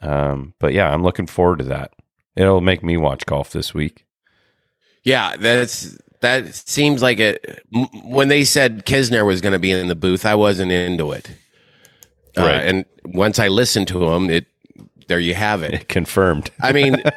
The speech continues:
Speaker 2: the, the Dottie Pepper, Nobilo, Colt Knost, Jim Nantz is a powerful force and a great listen.
Speaker 1: Yeah.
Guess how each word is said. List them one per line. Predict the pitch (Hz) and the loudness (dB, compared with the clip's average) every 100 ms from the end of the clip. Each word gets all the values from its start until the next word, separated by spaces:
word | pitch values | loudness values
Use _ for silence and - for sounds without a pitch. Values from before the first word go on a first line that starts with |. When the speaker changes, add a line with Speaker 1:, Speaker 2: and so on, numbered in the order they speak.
| - - | -6 -10
Speaker 2:
the, | 123 131 127 113 107 107 - _ 107 | -2 2 2 0 -4 -6 -8 _ -4
the | 110 120 113 107 104 - | 0 2 2 0 -4 -6
Dottie | 107 127 156 160 156 | -2 2 2 2 2
Pepper, | - 117 - 107 101 98 - _ _ _ _ _ _ _ _ _ _ | 2 -2 0 2 4 4 0 _ _ _ _ _ _ _ _ _ _
Nobilo, | 104 107 113 120 123 117 110 107 101 98 _ _ _ - | -2 2 2 2 2 4 4 4 2 0 _ _ _ -4
Colt | 92 120 - | 0 2 0
Knost, | 98 101 98 95 90 - _ | 0 2 2 0 -2 -8 _
Jim | - - 117 117 113 104 | -8 0 2 2 2 2
Nantz | 95 90 90 - - - - _ _ _ _ _ - | 2 0 -2 -6 -6 -6 -8 _ _ _ _ _ 0
is | 95 95 90 82 - | 2 2 0 -2 -6
a | 80 80 - | -6 -6 -4
powerful | - 117 113 113 113 - 104 | -4 0 2 4 2 0 -4
force | 95 - - 98 98 95 - - - | -4 -8 0 4 4 4 -2 -12 -4
and | 80 76 | -4 -2
a | 78 | -4
great | 76 78 85 98 95 - _ - | -4 -4 0 2 0 -4 _ -6
listen. | 85 76 - 62 - _ _ _ - | -4 -4 -8 -12 -18 _ _ _ -6
Speaker 1:
Yeah. | 76 | -6